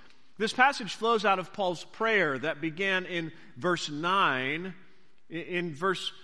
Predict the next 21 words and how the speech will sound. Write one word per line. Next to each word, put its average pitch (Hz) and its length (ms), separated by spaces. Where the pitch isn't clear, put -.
twelve, 190 560
he 180 160
prayed 202 380
that 180 120
they 185 160
would 175 160
be 180 140
joyously 196 840
giving 170 380
thanks 185 600
to 190 100
the 165 120
Father, 180 1040
and 170 180
then 214 100
he 220 120
described 185 560
why. 147 640
Back 147 220
up 160 180
in 156 200